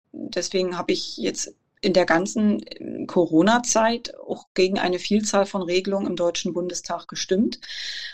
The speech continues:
Das hat mir keine besonders große Freude gemacht, sage ich an dieser Stelle auch ehrlich, weil man will natürlich auch,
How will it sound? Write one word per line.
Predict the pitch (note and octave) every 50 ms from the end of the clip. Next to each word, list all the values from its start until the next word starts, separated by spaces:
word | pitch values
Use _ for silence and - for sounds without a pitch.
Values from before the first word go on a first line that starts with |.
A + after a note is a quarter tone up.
| - _ _
Das | _ F#3+ F#3 -
hat | F#3 F#3 -
mir | G#3+ G3
keine | G3+ - G3 G3 G3 F#3
besonders | D#3+ E3 D3+ D#3 E3+ F3+ F#3 F3 - -
große | - F3 F#3 F#3+ - G#3+
Freude | G#3+ - - G3+ G#3 A3
gemacht, | A3 A3 A3+ A3+ A#3 A#3 -
sage | - G3+ F#3+ F#3+
ich | F#3 -
an | - F3+
dieser | F3+ F#3 G3 F#3 F3
Stelle | - - F3+ E3+ E3 -
auch | - - - -
ehrlich, | - G3 G3+ G#3+ B3 A#3+ - -
weil | G3 F3+
man | F3+ F3 F3+ F3 E3+
will | E3+ F3+ F#3
natürlich | F#3+ F#3 - - F#3+ F#3 F3+ - - -
auch, | E3+ F3 E3+ -